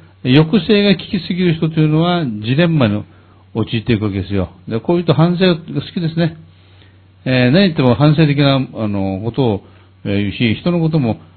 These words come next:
あの、評論的にね、評価するのがうまいですよ。でも、我を忘れるという体験がね、私は必要だと思うんですよ。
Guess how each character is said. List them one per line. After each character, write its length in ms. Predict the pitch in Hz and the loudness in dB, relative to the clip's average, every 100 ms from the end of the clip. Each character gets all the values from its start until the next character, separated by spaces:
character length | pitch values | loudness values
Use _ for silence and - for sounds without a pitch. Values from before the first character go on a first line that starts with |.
| _ - | _ -8
あ 140 | 101 | -6
の、 640 | 95 90 87 85 - 104 90 | -4 -6 -6 -8 -10 -10 0
評 60 | 143 | 2
論 180 | 135 131 | 2 0
的 160 | 123 | -2
に 160 | 127 123 | -2 0
ね、 260 | 151 - - - - | 0 -2 -14 -20 -4
評 140 | 147 131 | -2 0
価 100 | 120 | 0
す 60 | |
る 60 | 107 | -2
の 80 | 101 | -2
が 60 | |
う 20 | 127 | 2
ま 140 | 156 | 4
い 100 | 139 | 4
で 80 | 92 - | 0 -8
す 60 | |
よ。 120 | 90 85 _ _ _ _ | -8 -8 _ _ _ _
で 80 | 165 | 2
も、 160 | 156 131 | 4 4
我 240 | 190 208 | 4 4
を 160 | 180 131 | 4 2
忘 180 | - 156 | 0 0
れ 100 | 156 | 0
る 160 | 151 | 0
と 100 | 151 | 0
い 140 | 147 160 | 0 0
う 100 | 160 | 0
体 180 | 139 127 | -2 0
験 220 | 135 123 | -2 0
が 100 | 131 | 0
ね、 200 | 156 160 - - _ _ - | 0 -2 -12 -20 _ _ -6
私 220 | 107 107 | -4 -4
は 60 | |
必 220 | 104 - 135 | -6 -4 -2
要 100 | 127 | -2
だ 80 | |
と 60 | 107 | -4
思 160 | 95 90 | -6 -8
う 40 | |
ん 20 | |
で 80 | 80 | -2
す 60 | 139 | -2
よ。 200 | 170 | -2